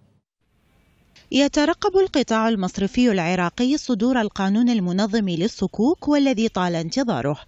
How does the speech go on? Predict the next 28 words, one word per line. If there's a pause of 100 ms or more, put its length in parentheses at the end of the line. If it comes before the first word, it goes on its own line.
(420)
وذلك
بالتزامن
مع
توجه
بعض
المصارف
المتخصصة (300)
لإصدار
هذه
الصكوك، (460)
حيث
أن
قانون
المصارف
الإسلامية
الصادر
في
العام
ألفين
وخمسة
عشر (380)
قدم
إشارة
خاطفة
في
الفصل
الرابع
لأحقية